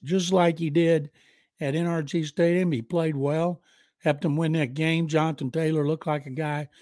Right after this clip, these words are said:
who hadn't carried the ball since midway through last season. Zach Moss, who replaced Taylor, and there's no way they're gonna be able to bench Moss the way he's playing.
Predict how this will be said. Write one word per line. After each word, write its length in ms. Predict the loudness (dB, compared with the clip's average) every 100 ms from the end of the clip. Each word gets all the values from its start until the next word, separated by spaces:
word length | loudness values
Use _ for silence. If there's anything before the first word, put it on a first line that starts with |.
| -20 _ 2
who 60 |
hadn't 240 | 4 4 2
carried 280 | 0 0
the 40 | 0
ball 300 | 0 2 0
since 280 | -2 -6 -4
midway 380 | -4 -2 -2
through 260 | -2 -4 -2
last 360 | -2 -4 -6 -4
season. 400 | -4 -2 -6 -8 -16 -20 -18 -2
Zach 360 | 4 4 4 2
Moss, 580 | 2 2 2 -2 -10 _ _ _ _ 0
who 140 | 4
replaced 640 | 4 2 4 6 6 4
Taylor, 440 | -4 -2 -2 -6 -10 _ _ _
and 100 | 0
there's 160 | 2 6
no 200 | 8 8
way 240 | 8 8
they're 140 | 4
gonna 140 | 2 -2
be 160 | 0
able 160 | 0 0
to 60 | -4
bench 420 | -2 0 0 -2
Moss 360 | 0 0 -2 -6
the 100 | -6
way 240 | -4 -4
he's 120 | -4
playing. 460 | -4 -4 -2 -4